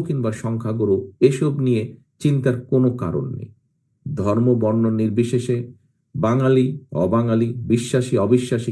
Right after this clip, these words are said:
কিংবা সংশয়বাদী বাংলাদেশের প্রতিটি নাগরিকের একমাত্র গর্বিত পরিচয় আমরা সকলে বাংলাদেশী। এই বাংলাদেশ আপনার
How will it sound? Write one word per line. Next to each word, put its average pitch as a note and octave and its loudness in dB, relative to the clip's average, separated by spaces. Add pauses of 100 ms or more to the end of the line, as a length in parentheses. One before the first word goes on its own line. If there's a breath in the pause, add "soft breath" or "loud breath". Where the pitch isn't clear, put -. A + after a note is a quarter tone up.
কিংবা G2+ -4 (120)
সংশয়বাদী G#2 -2 (420 loud breath)
বাংলাদেশের D#3 2 (180)
প্রতিটি G#3+ 2 (220)
নাগরিকের D3+ 0 (500)
একমাত্র - -2 (180)
গর্বিত A2 2 (160)
পরিচয় A2+ 0 (460)
আমরা G2 0 (200)
সকলে B2+ 2 (200)
বাংলাদেশী। D2 -4 (1120 loud breath)
এই G#2 4 (120)
বাংলাদেশ B2 0 (1000)
আপনার G#2 -4